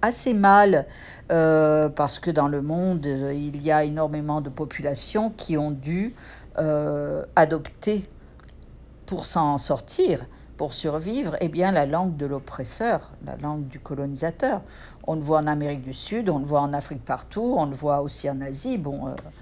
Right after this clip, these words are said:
c'est évident que, euh, la domination, euh, culturelle, euh, des, euh, des pays, enfin, des, des colonisateurs a abouti à,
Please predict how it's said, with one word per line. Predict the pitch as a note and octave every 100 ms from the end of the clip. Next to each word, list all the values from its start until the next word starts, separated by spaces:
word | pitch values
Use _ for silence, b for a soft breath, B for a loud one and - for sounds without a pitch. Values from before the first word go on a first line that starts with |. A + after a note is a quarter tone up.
| B B B
c'est | - - E3+ -
évident | G3 F3 D#3+ F3 G#3 A3
que, | - E3+ F#3+ -
euh, | D#3 D3 C#3+ C#3 - B B - - - - - - - - - - -
la | D#3+ D#3
domination, | D#3+ G3 G3+ F#3+ F3+ - - F#3 F#3 F3+
euh, | D#3 C#3
culturelle, | C#3 - F3 - G3+ F3+ F3+ F3+ D#3 C3+ - B B B -
euh, | - D3+ D3 C#3+ C#3
des, | D3 E3 E3 D#3
euh, | D#3+ D3+ C#3+ C#3+ C#3 C#3 C3+ C#3 - - - - C#3+
des | C#3 D3+
pays, | D3 D#3+ D#3 -
enfin, | B2 - D#3+
des, | D3 D3+ C#3+
des | C#3 D3+
colonisateurs | - D3 D3 C#3+ D3 - A#3 D4 F#3+ - B B B - -
a | F#3 G3+ G#3 -
abouti | D#3 D#3 D#3 - - - G#3+ A#3 A3
à, | D3+ F3 G#3